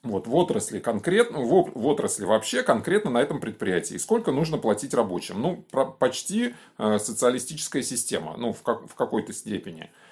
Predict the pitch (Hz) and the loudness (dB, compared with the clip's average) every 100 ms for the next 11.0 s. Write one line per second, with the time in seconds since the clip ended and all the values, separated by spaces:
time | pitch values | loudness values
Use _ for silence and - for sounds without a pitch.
0 | - _ - 160 156 143 156 226 - 175 | -20 _ -4 0 2 8 10 10 6 4
1 | 139 165 185 180 - 165 156 147 - 117 | 4 2 2 2 2 2 2 0 -2 -2
2 | - 160 165 - 160 113 113 95 95 85 | 2 6 6 8 8 8 6 0 -2 -4
3 | - - 175 214 _ - 151 156 156 156 | -6 -4 -2 -2 _ -6 -2 0 0 0
4 | 156 147 147 147 139 - 143 139 139 131 | 0 2 2 2 0 -2 0 2 2 2
5 | 120 110 101 - 104 147 147 131 139 131 | 0 0 0 -4 4 6 6 2 -2 -4
6 | 123 117 - 143 143 - 117 - - - | -6 -6 0 2 2 -2 -4 -2 -2 0
7 | 135 127 120 110 139 135 185 - 175 - | 0 2 2 2 2 0 -2 0 -6 -6
8 | - - 170 170 131 135 247 180 - - | -10 0 6 6 6 4 4 6 4 2
9 | - - - 110 110 107 104 131 185 147 | -18 -14 0 6 8 8 6 4 2 2
10 | 120 - - 147 156 156 139 143 107 | -2 -4 -2 -2 0 2 4 4 2